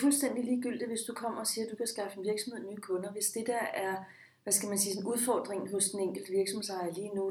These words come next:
det er, at der er for mange kunder, og man kan ikke nå at håndtere alle de ordrer, der kommer ind. Så vil virksomhedsejeren jo sige, "Så kan jeg ikke bruge dig til noget." Selvom du sikkert også ville kunne hjælpe med det andet. Så du bliver nødt til først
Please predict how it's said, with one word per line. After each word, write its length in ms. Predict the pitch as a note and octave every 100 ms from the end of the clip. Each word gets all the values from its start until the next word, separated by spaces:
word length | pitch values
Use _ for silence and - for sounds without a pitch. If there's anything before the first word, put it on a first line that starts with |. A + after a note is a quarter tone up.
| G3
det 140 | G#3
er, 80 | F3+
at 160 | G3 F#3+
der 60 |
er 80 | E3
for 160 | - B3
mange 320 | D4 D#3+ E3
kunder, 340 | E3 D#3 D#3+
og 180 | - -
man 160 | D#3 D#3
kan 160 | F3
ikke 120 | F#3+ G3+
nå 140 | G3+
at 100 | -
håndtere 480 | F3+ E3+ - G3 -
alle 160 | - -
de 120 | -
ordrer, 280 | C#3+ - G3
der 60 |
kommer 260 | F#3+ F#3+ G#3+
ind. 100 | B3+ - - _ -
Så 220 | - B3+ B3
vil 260 | B3+ B3
virksomhedsejeren 680 | A3+ B3 B3+ B3 A#3 G3 G3
jo 60 | F#3+
sige, 580 | - G3+ G3 G3 F#3+ F#3+ -
"Så 260 | - - A3
kan 80 | -
jeg 40 | G#3+
ikke 120 | G#3+
bruge 140 | A3+
dig 200 | G#3 G3 C#4+
til 140 | C#4
noget." 300 | F#3+ D3 D3+ - -
Selvom 320 | - B3+ B3+
du 80 | A#3+
sikkert 300 | - B3+ C#4+
også 200 | G3 F#3
ville 140 | G3+ -
kunne 140 | F#3
hjælpe 220 | D#3+ D#3+
med 80 | G3
det 100 | F#3+ -
andet. 160 | F#3+ G#3+ - - - -
Så 140 | G#3+
du 80 | G#3
bliver 160 | A3 A#3+
nødt 200 | C#4+ C#4
til 100 | C#4+ -
først 280 | C4 -